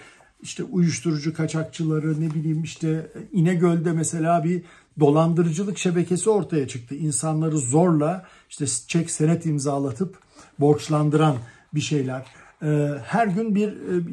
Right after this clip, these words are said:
yeni bir şey çıkıyor. Orada hız vermesi güzel. Hani onu,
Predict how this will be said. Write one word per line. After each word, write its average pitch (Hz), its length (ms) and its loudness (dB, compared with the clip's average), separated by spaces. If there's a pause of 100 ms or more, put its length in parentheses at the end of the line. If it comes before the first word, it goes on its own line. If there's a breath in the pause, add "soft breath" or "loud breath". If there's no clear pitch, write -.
(100)
yeni 196 240 0
bir 190 60 0
şey 220 240 -4
çıkıyor. 151 340 -2
Orada 180 240 -2
hız 165 520 -2
vermesi 180 800 -4
güzel. 170 540 -2
Hani 151 260 0
onu, 165 380 0